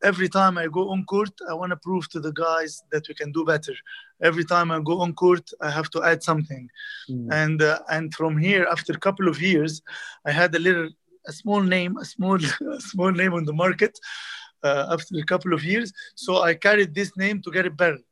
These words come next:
Speaker 1: You know
Speaker 2: Wow.
Speaker 1: what I mean? I, uh, anytime I, I play with a girl, like, small girl in the club,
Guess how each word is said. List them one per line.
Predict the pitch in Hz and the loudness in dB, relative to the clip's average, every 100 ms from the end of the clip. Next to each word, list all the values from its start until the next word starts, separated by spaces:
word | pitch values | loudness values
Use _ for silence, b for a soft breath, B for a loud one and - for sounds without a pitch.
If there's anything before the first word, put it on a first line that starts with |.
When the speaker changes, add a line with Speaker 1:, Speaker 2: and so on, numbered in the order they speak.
| _ _ | _ _
Speaker 1:
You | 135 | -10
know | 147 | -6
Speaker 2:
Wow. | 165 | -4
Speaker 1:
what | 160 | -4
I | |
mean? | 160 180 196 | -4 -6 -6
I, | 160 156 139 - - | -4 -4 -6 -12 -12
uh, | 180 - _ | -12 -12 _
anytime | 208 214 196 180 | -2 0 0 0
I, | 156 143 - | -2 -6 -6
I | 156 | -6
play | 156 190 | -2 -2
with | 175 | -2
a | 160 | -4
girl, | 160 196 185 151 - B B B B _ | 0 2 2 -2 -12 B B B B _
like, | 156 156 | -2 -2
small | - 175 196 160 | -2 -2 -2 2
girl | 185 190 | 4 4
in | 165 156 | 2 -4
the | 151 | -2
club, | 180 185 151 | 0 0 -2